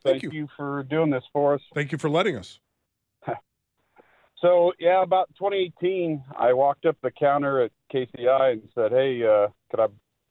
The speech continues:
Speaker 2: do, buy the, or pay to board early?" And the lovely agent at the gate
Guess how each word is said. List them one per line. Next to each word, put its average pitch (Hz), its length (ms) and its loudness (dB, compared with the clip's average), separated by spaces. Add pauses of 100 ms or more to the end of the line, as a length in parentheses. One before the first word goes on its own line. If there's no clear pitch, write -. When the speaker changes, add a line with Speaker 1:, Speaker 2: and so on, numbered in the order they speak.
(100)
Speaker 2:
do, 117 100 -8
buy 110 380 0
the, 101 260 2
or 107 120 0
pay 127 260 2
to 113 80 -2
board 117 300 2
early?" 123 400 2
And 95 160 -10 (220)
the 95 280 -10 (300)
lovely 104 500 -2
agent 113 380 -4
at 104 100 -8
the 101 60 -10
gate 131 280 0